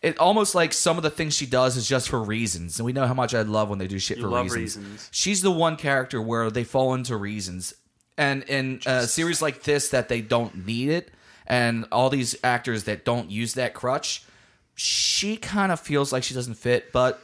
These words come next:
Speaker 1: you know, it's still, she's only in four episodes. It's not anything that ruins it for you.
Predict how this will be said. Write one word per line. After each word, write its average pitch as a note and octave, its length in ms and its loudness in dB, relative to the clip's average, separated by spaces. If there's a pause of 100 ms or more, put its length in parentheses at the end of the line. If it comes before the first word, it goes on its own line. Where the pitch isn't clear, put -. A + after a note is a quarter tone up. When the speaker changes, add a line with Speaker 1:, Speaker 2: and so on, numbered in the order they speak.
(180)
Speaker 1:
you G3+ 100 4
know, E3 200 6
it's B2+ 240 -2
still, D3 560 2
she's C3+ 200 0
only E3 200 2
in C#3+ 80 -4
four E3+ 240 2
episodes. D#3+ 580 0 (1000)
It's D#3 240 2
not D3+ 240 4
anything C#3+ 400 -2
that B2 200 2
ruins A#2+ 440 2
it B2+ 160 0
for B2 340 2
you. B2 400 0